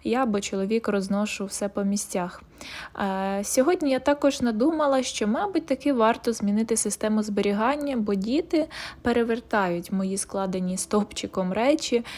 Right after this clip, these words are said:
е, і їм незручно. Ну, точніше, їм, може, і зручно, але це неефективно. Потрібно якось так скласти, щоб вони могли витягнути і при цьому не завалити, е, і не перепсувати, якби, всі решту, е, речей, які складені.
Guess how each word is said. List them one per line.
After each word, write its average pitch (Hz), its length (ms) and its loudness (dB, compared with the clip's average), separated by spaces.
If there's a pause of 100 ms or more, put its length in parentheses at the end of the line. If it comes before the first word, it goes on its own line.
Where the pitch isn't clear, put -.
(240)
е, 214 240 -4
і 208 100 -2
їм 233 180 2
незручно. 202 640 0
Ну, 214 120 2
точніше, 262 420 -2
їм, 233 220 2
може, 233 240 2
і 220 60 2
зручно, 240 520 0
але 214 320 0 (320)
це 233 140 0
неефективно. 208 760 0
Потрібно 220 580 0 (440)
якось 214 280 -2
так - 200 -6
скласти, 285 500 2
щоб 202 300 -4
вони 208 220 0
могли 202 260 0
витягнути 254 600 0
і 208 60 2
при 202 180 -4
цьому 240 300 0
не 208 160 2
завалити, 202 640 0 (720)
е, 220 280 6
і 214 100 4
не 214 120 4
перепсувати, 220 880 2
якби, 196 500 2
всі 208 320 0
решту, 196 800 0
е, 185 320 -2
речей, 196 340 0
які 220 200 0
складені. 170 560 0